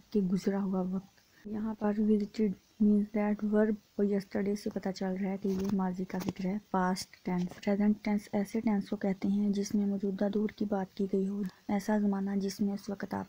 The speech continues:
रह रहे हों। जैसा कि आप sentence बोलते हैं, "मैं school जा रही हूँ, मैं school जा रहा हूँ,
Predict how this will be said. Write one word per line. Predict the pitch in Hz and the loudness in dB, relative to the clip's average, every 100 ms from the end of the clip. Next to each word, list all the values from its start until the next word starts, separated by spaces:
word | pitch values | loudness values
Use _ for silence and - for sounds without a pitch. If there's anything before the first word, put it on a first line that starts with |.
| - | -4
रह | 190 190 190 | -2 0 0
रहे | 185 180 185 | 0 -2 -2
हों। | 180 180 - - - 196 226 | -4 -8 -14 -18 -16 -8 -2
जैसा | 208 196 208 | 0 -2 -4
कि | 196 | -4
आप | 208 | -6
sentence | 196 202 196 196 190 | -4 -4 -2 -4 -6
बोलते | 190 185 185 190 | -4 -4 -2 -4
हैं, | 196 208 - _ _ _ 214 | -4 -6 -12 _ _ _ 0
"मैं | 208 | 0
school | 196 - 202 | -2 -2 0
जा | 196 190 | 0 -2
रही | 185 185 202 | -2 -4 -4
हूँ, | 196 202 196 _ _ _ | -4 -6 -8 _ _ _
मैं | 190 196 | -2 -2
school | - - 196 | -6 -4 -2
जा | 190 185 | 0 -2
रहा | 190 190 | -2 -4
हूँ, | 190 190 | -4 -4